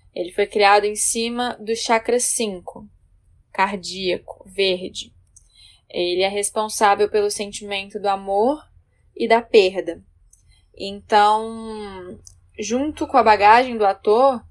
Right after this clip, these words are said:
a gente criou um número de trapézio e teatro sobre o luto de um relacionamento e o estar sozinho em isolamento com essa dor. Foi tudo muito bonito, delicado, saindo realmente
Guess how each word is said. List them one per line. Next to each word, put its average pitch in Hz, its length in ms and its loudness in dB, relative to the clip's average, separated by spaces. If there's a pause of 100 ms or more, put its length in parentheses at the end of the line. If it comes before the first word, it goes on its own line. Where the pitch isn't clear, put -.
(360)
a 185 60 -10
gente 202 300 -10
criou 214 500 2
um 220 80 -6
número 214 220 -4
de 202 100 -12
trapézio 214 680 2
e - 20 -14
teatro 190 640 -2 (680)
sobre 214 500 0
o 226 60 -2
luto 285 420 -2
de 269 80 -8
um 277 60 -8
relacionamento 254 1200 -4
e 226 120 -10
o 220 40 -6
estar 240 400 0
sozinho 240 920 -4 (280)
em 233 220 -6
isolamento 233 680 0
com - 100 -4
essa 233 220 -4
dor. 185 340 -4 (1120)
Foi 208 140 0
tudo 214 220 0
muito 233 400 -6
bonito, 196 480 -6
delicado, 180 880 -4 (420)
saindo 202 440 -4
realmente 240 920 -2